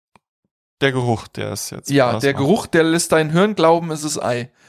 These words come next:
Speaker 2: Das ist verrückt. Und jetzt die
Speaker 1: Deswegen
Speaker 2: Frage
Speaker 1: hatte ich tatsächlich jetzt an Fondor
Speaker 2: Nee.
Speaker 1: gedacht, aber
Speaker 2: Nee, nee, das ist ein Geruch, den ein Ei in
Speaker 1: Ist es, ist es ein Gewürz?
Speaker 2: Äh,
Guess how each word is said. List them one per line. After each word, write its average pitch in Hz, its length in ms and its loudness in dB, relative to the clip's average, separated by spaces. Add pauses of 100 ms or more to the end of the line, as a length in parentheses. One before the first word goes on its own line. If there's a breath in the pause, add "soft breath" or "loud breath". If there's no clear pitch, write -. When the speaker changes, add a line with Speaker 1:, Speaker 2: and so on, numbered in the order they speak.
(140 soft breath)
Speaker 2:
Das 135 180 -2
ist 139 220 -6
verrückt. 120 720 -4 (920)
Und 143 200 -4
jetzt 160 200 0
die - 60 -2
Speaker 1:
Deswegen 156 240 4
Speaker 2:
Frage 165 120 0
Speaker 1:
hatte 139 140 0
ich 127 80 -6
tatsächlich 139 380 -6
jetzt 131 160 -8
an 110 100 -4
Fondor 151 380 -4
Speaker 2:
Nee. 139 120 0
Speaker 1:
gedacht, 107 380 -2
aber 110 360 -2
Speaker 2:
Nee, 160 100 0
nee, 190 160 2
das 135 180 -4
ist 156 120 -6
ein 160 80 -4
Geruch, 156 280 0
den 165 300 -2
ein - 80 -8
Ei 143 160 2 (140)
in - 260 -16 (160)
Speaker 1:
Ist 156 140 -2
es, 175 140 0
ist 143 200 -4
es 156 180 -6
ein 135 120 -10
Gewürz? 123 480 -10 (760 soft breath)
Speaker 2:
Äh, 127 240 -2